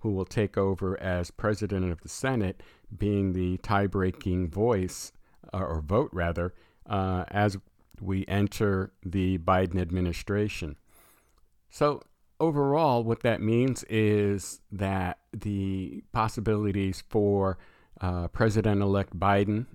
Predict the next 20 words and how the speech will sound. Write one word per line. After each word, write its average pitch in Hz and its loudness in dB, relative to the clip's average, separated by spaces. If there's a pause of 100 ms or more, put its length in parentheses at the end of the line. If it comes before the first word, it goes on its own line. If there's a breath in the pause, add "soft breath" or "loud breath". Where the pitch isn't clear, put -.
(140)
uh, 90 -4 (180)
to, 101 -2 (560 soft breath)
uh, 92 -4
move 101 0
forward 101 0
his 104 -2
agenda, 101 0 (380 soft breath)
uh, 104 -2
got 120 2
a 117 4
little 123 4
bit 120 -2
easier. 117 -4 (440 soft breath)
And, 98 0
uh, 90 -4
frankly, 117 0
I, 95 0 (460)
although, 98 2
you 101 -4
know, 87 -6